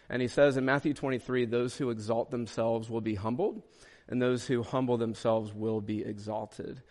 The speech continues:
Okay, so that, that's the main idea of this section right here. And, I mean, it's a huge emphasis in Jesus' teachings. And so let's look at that idea, "Those who exalt themselves will be humbled, those who humble themselves will be exalted," uh, through these three headings as we look at the story. So,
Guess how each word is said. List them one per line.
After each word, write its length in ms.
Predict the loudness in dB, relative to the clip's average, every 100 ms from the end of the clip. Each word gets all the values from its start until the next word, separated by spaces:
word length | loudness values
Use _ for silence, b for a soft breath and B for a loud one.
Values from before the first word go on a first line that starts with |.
| b b b
Okay, 120 | -6
so 120 | 0
that, 100 | 2
that's 180 | 4 2
the 80 | 0
main 380 | 0 0 2 2
idea 440 | 2 2 2 4
of 600 | 2 4 2 2 0 -4
this 440 | 0 0 -2 -12 -16 _ _
section 560 | -18 0 2 2 0 0
right 180 | 0 0
here. 320 | 0 0 -4 B B B
And, 220 | 4 6
I 100 | 6
mean, 100 | 4
it's 140 | 4
a 160 | 4 2 -2 -18
huge 360 | -8 -2 0
emphasis 500 | 0 0 -2 -2 -4
in 140 | -4 -4
Jesus' 440 | -2 -4 -4 -8
teachings. 460 | -6 -6 -6 -8 -6
And 120 | -4
so 260 | 0 0 0 B B
let's 240 | 2 2 2
look 160 | 2
at 80 | 4
that 120 | 6
idea, 380 | 6 6 4 2
"Those 220 | 2 0
who 80 | -2
exalt 260 | 0 0 0
themselves 320 | -2 -2 -2
will 80 | -2
be 100 | -4
humbled, 440 | -2 -2 0 0
those 180 | -2 -2
who 140 | -4
humble 180 | -2 -2
themselves 380 | -2 -2 -4 -4
will 60 |
be 100 | -4
exalted," 580 | -4 -2 -2 0 -2 -4 -6 B B
uh, 140 | 0 0
through 160 | 0
these 180 | -2 -2
three 220 | -2 -4
headings 320 | -2 -2 -4 -6
as 120 | -4
we 100 | -4
look 180 | -4 -6
at 80 |
the 100 | -8
story. 380 | -10 -6 -4 -4
So, 320 | 0 2 2